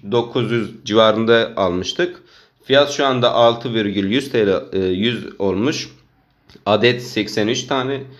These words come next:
Tutar beş yüz altı. Ya ben bunu şu anda sata tıkladığım zaman, onayladığım zaman beş yüz altı T L hesabıma para geçecek.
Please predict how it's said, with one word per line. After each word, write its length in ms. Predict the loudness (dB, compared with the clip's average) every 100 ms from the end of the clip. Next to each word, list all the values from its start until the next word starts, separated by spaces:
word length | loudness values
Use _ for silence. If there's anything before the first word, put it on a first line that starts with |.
| -20 -20 _ _
Tutar 440 | -2 2 4 4 4
beş 200 | 2 0
yüz 120 | 0
altı. 420 | 0 0 -6 -8 -12 _ _ -2
Ya 200 | 2 2
ben 180 | 2 0
bunu 160 | -2
şu 160 | -2 -2
anda 240 | 0 -2
sata 460 | -2 2 0 2 -2
tıkladığım 520 | -2 2 2 4 2
zaman, 380 | 2 0 -2 -2
onayladığım 720 | -2 0 2 2 2 -2 0
zaman 420 | 0 0 0 0
beş 220 | 0 0
yüz 120 | 0 2
altı 320 | 2 0 -2
T 160 | 2
L 160 | 2 2
hesabıma 600 | 0 2 0 2 0 0
para 220 | 2 2
geçecek. 600 | 2 -2 -4 -6 -8 -10